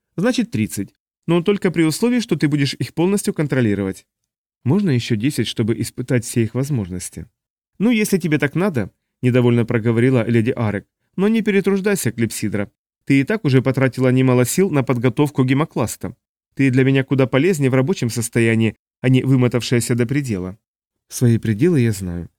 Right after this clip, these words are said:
К счастью, я умею усыплять одно полушарие мозга, продолжая работать другим. Советую как-нибудь попробовать».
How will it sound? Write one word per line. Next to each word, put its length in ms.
К 40
счастью, 340
я 120
умею 280
усыплять 480
одно 260
полушарие 520
мозга, 340
продолжая 500
работать 340
другим. 440
Советую 460
как-нибудь 400
попробовать». 640